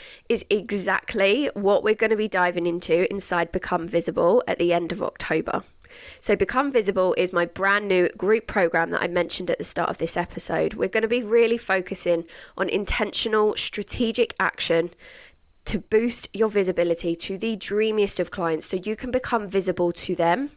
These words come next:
and they come to you. You're not having to seek them out. You're not having to work all the hours. You're not having to question your marketing and whether it's working and whether you're doing the right thing.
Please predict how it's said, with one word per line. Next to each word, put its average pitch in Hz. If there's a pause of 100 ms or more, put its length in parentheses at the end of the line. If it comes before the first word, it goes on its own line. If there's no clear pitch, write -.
(540)
and 208
they 190
come 185
to -
you. 160 (160)
You're 196
not 202 (100)
having 220
to 202
seek -
them 185
out. 175
You're 202
not 202
having 214
to 214
work 185
all 180
the 180
hours. 175 (320)
You're 208
not 214
having 220
to 208
question 214
your 190
marketing 190
and 180
whether 196
it's -
working 185
and 175
whether 196
you're 208
doing 190
the 180
right 175
thing. 170